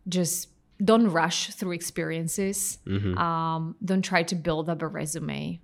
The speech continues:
Speaker 2: Mm-hmm.
Speaker 1: It's, you know, it's, it, I mean, your path has its own pace.
Speaker 2: Mm-hmm.
Speaker 1: Enjoy the experience when you have it.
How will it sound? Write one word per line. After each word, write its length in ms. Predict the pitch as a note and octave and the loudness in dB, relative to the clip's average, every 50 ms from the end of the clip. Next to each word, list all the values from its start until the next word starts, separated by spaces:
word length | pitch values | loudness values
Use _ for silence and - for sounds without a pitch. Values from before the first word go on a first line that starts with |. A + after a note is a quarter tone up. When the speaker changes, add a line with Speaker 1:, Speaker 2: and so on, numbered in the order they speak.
| _ - | _ -4
Speaker 2:
Mm-hmm. 200 | F#2+ F#2 F2+ F#2 | -2 0 2 2
Speaker 1:
It's, 300 | F#2 F#2 - - - - - _ _ _ _ _ _ | 0 0 -2 -4 -8 -12 -18 _ _ _ _ _ _
you 140 | - F3 F3+ E3+ | -6 -4 -2 -2
know, 220 | E3 D#3+ D#3 D#3 | 0 0 0 0
it's, 360 | D3+ E3+ - - - - - - - | -2 -4 -6 -8 -8 -8 -10 -10 -10
it, 160 | - - - - _ - - - - | -10 -10 -10 -14 _ -20 -20 -12 -6
I 60 | - | -2
mean, 160 | F3+ F#3+ F#3 | 2 2 4
your 180 | F#3 F#3 F#3 F#3 | 6 6 6 4
path 680 | F#3 - - G3 F#3 F3+ F3 F3+ F3+ F3 - - - - - - - - - - - | 4 4 6 6 8 8 8 6 4 2 -2 -10 -14 -16 -20 -20 -20 -20 -20 -12 -4
has 160 | - F#3 F3 | -2 0 0
its 140 | F3+ E3+ D#3+ | 0 2 2
own 200 | E3+ E3 E3+ F3 | 0 0 0 0
pace. 640 | E3 - F3 E3 E3 D#3+ E3+ G3+ F#3 - - - - | 0 0 2 2 2 2 0 0 -2 -4 -6 -6 -6
Speaker 2:
Mm-hmm. 380 | - A2+ F#2+ F#2+ G2 F2+ F2+ F#2+ | -2 0 2 2 2 2 2 2
Speaker 1:
Enjoy 360 | F#3+ F#3+ F3 D#3 F3 F3 F3+ F3 | 2 2 2 2 2 0 0 0
the 80 | F3 | -2
experience 540 | E3+ E3+ - - F3+ E3 E3+ E3+ E3+ E3+ E3 | -4 -4 -4 -4 -4 -2 -2 -2 -2 -2 0
when 140 | E3+ E3 E3 | 0 -2 0
you 80 | E3 | -2
have 260 | E3 D#3+ E3 D#3+ E3 D#3+ | -2 -2 -2 -2 -2 -2
it. 360 | D#3+ G3+ - - - - | -4 -4 -6 -8 -14 -16